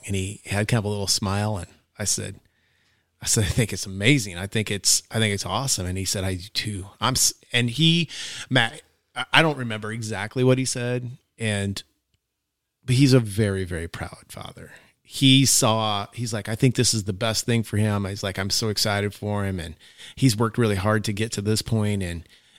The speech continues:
I mean, he was, he, he was smiling the whole time he's saying it. And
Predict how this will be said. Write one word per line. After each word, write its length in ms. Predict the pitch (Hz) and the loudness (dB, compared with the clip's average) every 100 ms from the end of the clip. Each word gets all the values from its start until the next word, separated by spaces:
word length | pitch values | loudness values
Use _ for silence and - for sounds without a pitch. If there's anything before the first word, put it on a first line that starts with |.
| - | -2
I 80 | 127 | 2
mean, 140 | 120 | 4
he 140 | 151 | 4
was, 340 | 208 139 107 - _ _ _ | 4 2 0 -8 _ _ _
he, 180 | 143 - | -12 -8
he 200 | 131 151 | 2 6
was 220 | 147 131 | 6 6
smiling 720 | - 139 131 135 110 95 98 107 - | 2 -2 -2 -2 -4 -6 -10 -12 -8
the 160 | 120 107 | -2 0
whole 140 | 113 | 2
time 200 | 110 101 | 2 0
he's 140 | 98 | 0
saying 320 | - 101 98 87 | -2 -2 -4 -4
it. 160 | 90 | -6
And 240 | 90 90 | -6 -6